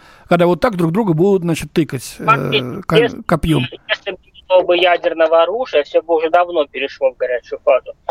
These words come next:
Speaker 2: К большому счастью, есть ядерное оружие, которое сейчас главный инструмент поддержания мира.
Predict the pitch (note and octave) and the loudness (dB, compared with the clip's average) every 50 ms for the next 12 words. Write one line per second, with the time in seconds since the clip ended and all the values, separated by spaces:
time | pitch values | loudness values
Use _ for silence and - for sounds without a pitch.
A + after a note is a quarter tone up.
0 | - - _ _ - - - D#3+ - - - G3 F3+ E3+ E3 - - A3+ B3+ - | -12 -14 _ _ 0 2 4 2 2 2 0 0 0 0 0 2 2 0 0 0
1 | - G3 E3 D3+ D3+ F3 F3+ - - D#3+ D#3 D#3 D3+ D3+ D3 D3 D3+ D3+ D#3 F3+ | -4 -8 -6 -2 -2 -2 -2 2 2 2 2 2 0 -2 0 2 0 2 2 0
2 | A3+ A#3+ G#3 G3 E3 E3 D3+ - E3 D#3+ D#3 - E3 D#3 C#3+ D3 D#3 E3 F3+ F3 | -2 2 2 4 4 4 2 2 2 0 0 2 0 0 2 4 4 4 4 2
3 | F3 E3+ E3 - - - D3+ D3 D#3+ D#3+ D#3+ - D#3 C#3 C3+ C#3+ C#3+ C#3+ D3+ D3+ | 0 -4 -8 -8 -8 -8 -4 -2 -2 -2 0 -2 -4 -2 -2 -4 0 2 2 2
4 | D3+ D3+ D3+ D3 D3 C#3+ C3+ B2+ - - | 2 2 -2 -4 -4 -4 -4 -4 -4 -4